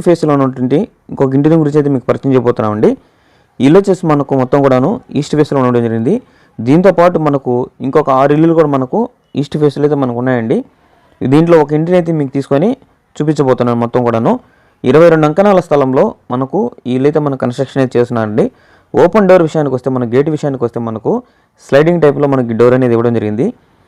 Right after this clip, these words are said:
ఇదంతా కూడాను మెయిన్ ఎంట్రన్స్‌లో మనకు ఈ విధంగా సీలింగ్ కావచ్చు, కింద ఫ్లోరింగ్ కావచ్చు, మనకి చాలా మంచి డిజైన్‌గా అయితే మనకి ఇచ్చినారండి. కార్ పార్కింగ్ కూడా మనకి చాలా చక్కగా అయితే ఇచ్చినారు. ఇదంతా కూడా చూడండి,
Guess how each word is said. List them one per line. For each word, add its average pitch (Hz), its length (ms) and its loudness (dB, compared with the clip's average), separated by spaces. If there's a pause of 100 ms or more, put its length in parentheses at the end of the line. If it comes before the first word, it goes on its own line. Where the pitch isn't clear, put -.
(200)
ఇదంతా 165 340 4
కూడాను 165 240 2 (100)
మెయిన్ 151 300 -2
ఎంట్రన్స్‌లో 143 460 -2
మనకు 127 240 -6 (180)
ఈ - 60 -10
విధంగా 139 260 -2 (260)
సీలింగ్ 139 380 -4
కావచ్చు, 117 280 0 (500)
కింద 143 160 2 (100)
ఫ్లోరింగ్ 135 280 2
కావచ్చు, 123 260 0
మనకి 120 200 -2
చాలా 120 180 2 (1000)
మంచి 131 240 0
డిజైన్‌గా 135 320 2
అయితే 127 200 -2
మనకి 117 200 -2
ఇచ్చినారండి. 117 440 -2 (540)
కార్ 147 200 2
పార్కింగ్ 160 260 2
కూడా 156 120 2
మనకి 139 200 -2
చాలా 123 180 2
చక్కగా 127 260 0
అయితే 123 160 -2
ఇచ్చినారు. 113 380 0 (880)
ఇదంతా 147 260 2
కూడా 160 160 4
చూడండి, 139 180 2